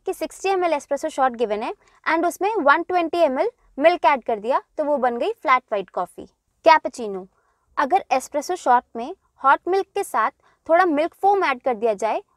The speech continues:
तो वो बन जाती है कैपेचिनो। कैपेचिनो already स्ट्रॉन्ग कॉफ़ी होती है, but अगर आप एक एक्स्ट्रा स्ट्रॉन्ग कॉफ़ी लवर हैं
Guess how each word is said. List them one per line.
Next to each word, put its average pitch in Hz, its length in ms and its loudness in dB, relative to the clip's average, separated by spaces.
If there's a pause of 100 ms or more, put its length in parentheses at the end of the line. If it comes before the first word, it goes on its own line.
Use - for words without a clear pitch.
(140)
तो 330 60 0
वो 359 120 2
बन 269 180 0
जाती 220 260 -4
है 359 100 0
कैपेचिनो। 190 580 -4 (480)
कैपेचिनो 349 540 2 (120)
already 285 340 2
स्ट्रॉन्ग 285 340 0
कॉफ़ी 320 280 0
होती 233 260 -2
है, 285 140 -4 (360)
but 294 360 2
अगर 277 220 4
आप 349 180 4
एक 403 120 -8 (100)
एक्स्ट्रा 330 300 -2
स्ट्रॉन्ग 320 300 0
कॉफ़ी 277 280 0
लवर 254 240 -2
हैं 247 180 -6